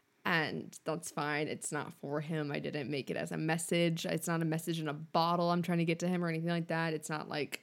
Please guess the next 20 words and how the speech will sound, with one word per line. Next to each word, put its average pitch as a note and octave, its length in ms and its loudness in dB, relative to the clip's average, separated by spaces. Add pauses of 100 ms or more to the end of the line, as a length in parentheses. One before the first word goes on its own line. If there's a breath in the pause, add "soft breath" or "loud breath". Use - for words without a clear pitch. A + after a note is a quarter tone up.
I'm F3+ 80 0
not F#3 280 2
doing E3+ 340 6
that D#3+ 260 2
as, D#3+ 140 0
like, D3 140 -4
a - 20 -8
secret - 340 -10
message. A3+ 560 6 (440 soft breath)
Um, D#3+ 520 2
hoping G#3+ 300 6
that F#3+ 160 4
maybe A#3+ 340 10
he'll A3+ 180 6
understand G3+ 460 2
and F3+ 80 -2
come F#3 140 0
back. E3 200 -2
I D#3+ 60 0
really D#3+ 400 0